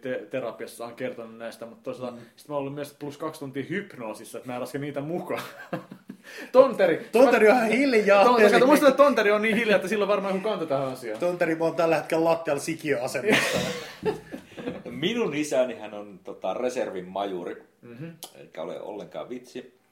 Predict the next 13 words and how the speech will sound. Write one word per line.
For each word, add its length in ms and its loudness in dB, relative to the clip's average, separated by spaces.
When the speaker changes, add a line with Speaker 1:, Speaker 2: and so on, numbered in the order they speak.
Speaker 3:
Kunnioitan 460 -16
isäni 360 -14
hirvittävästi. 720 -14
Speaker 1:
<laughs> 1600 6
Speaker 3:
Mitä? 520 -2
Speaker 1:
Ei, 80 -10
sori, 300 -2
anteeksi, 360 -6
mä 80 -8
luulen, 220 -8
että 120 -18
no 80 -14
niin. 120 -18